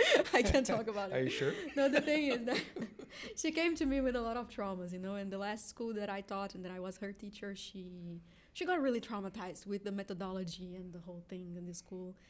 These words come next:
Speaker 1: And then she came to me and she said, "No, no, I, I really wanna learn this, but I, I don't know what to do." And then I said, "Oh, let's go."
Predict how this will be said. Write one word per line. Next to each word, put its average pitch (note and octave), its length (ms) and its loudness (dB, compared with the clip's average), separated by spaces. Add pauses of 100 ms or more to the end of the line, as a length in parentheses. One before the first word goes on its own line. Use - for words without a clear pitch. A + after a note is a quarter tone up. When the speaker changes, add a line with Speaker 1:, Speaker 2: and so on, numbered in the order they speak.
(320)
Speaker 1:
And G#3+ 100 0
then C4 80 2
she D4 140 -4
came C#4 220 0
to C#4+ 120 -2
me C4+ 160 0
and C#4 100 0
she C4+ 80 -8
said, C4 180 -2
"No, C4+ 80 0
no, A#3 160 -2 (300)
I, - 80 0 (140)
I F4 60 -2
really D#4+ 340 2
wanna A#3+ 280 0
learn G3 260 -2
this, F#3+ 140 -4
but A3+ 180 -4 (160)
I, A#3+ 140 -4 (100)
I B3 60 -2
don't D4 140 0
know B3 220 -2 (100)
what G#3 140 -10
to A3+ 60 -12
do." E3+ 160 -8 (720)
And A#3 80 -6
then B3+ 80 -4
I D#4 40 0
said, F#4 200 -4
"Oh, E3+ 120 -4 (140)
let's - 180 -10
go." C4 220 -2